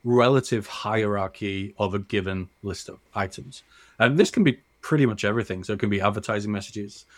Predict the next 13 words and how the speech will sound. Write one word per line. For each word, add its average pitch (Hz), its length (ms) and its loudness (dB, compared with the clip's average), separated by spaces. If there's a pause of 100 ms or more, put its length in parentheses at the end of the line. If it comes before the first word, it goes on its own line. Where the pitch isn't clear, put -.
(180)
ice 113 160 4
cream 120 160 2
flavors, 113 460 2
product 117 320 0
features, 110 760 -4
really 151 300 6
anything 131 500 2
where 107 140 2
you 107 360 -4 (140)
want 117 280 -2
to 113 120 -10
understand 104 800 -2 (180)
how 110 600 -4